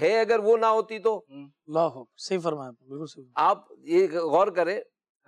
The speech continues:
Speaker 1: جو چیز نہیں ہے، میرے پاس کار نہیں ہے، میں یہی سوچ سوچ کے دل ہلکا کر رہا ہوں، یار کار ہی نہیں ہے، یار اپنا گھر ہی نہیں ہے، یار،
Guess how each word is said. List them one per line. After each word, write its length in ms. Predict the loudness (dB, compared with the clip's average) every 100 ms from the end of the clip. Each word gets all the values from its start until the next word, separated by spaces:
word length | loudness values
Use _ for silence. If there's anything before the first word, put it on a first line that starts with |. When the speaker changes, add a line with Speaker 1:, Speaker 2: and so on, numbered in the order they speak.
| -20
Speaker 1:
جو 260 | 0 2 2
چیز 260 | 2 0
نہیں 220 | 2 4
ہے، 40 | 4
میرے 140 | 2
پاس 120 | 0 0
کار 240 | 2 2
نہیں 340 | 2 0 0 -4
ہے، 60 | -10 _ _ -8 -2
میں 80 |
یہی 340 | 0 2 0 0
سوچ 320 | 2 2 4
سوچ 280 | 2 2 2
کے 340 | 2 4 2
دل 300 | 0 0 2
ہلکا 300 | 0 0 -2
کر 180 | -2 0
رہا 100 | 0
ہوں، 100 | 0 -4
یار 180 | -2 -2
کار 280 | 0 -2 -2
ہی 120 | -2
نہیں 220 | 0 0
ہے، 80 | 0
یار 200 | 0 0 -4 _ _
اپنا 320 | -6 -2 0
گھر 180 | 0 0
ہی 100 | 0
نہیں 240 | 0 2 2
ہے، 100 | 2
یار، 200 | 2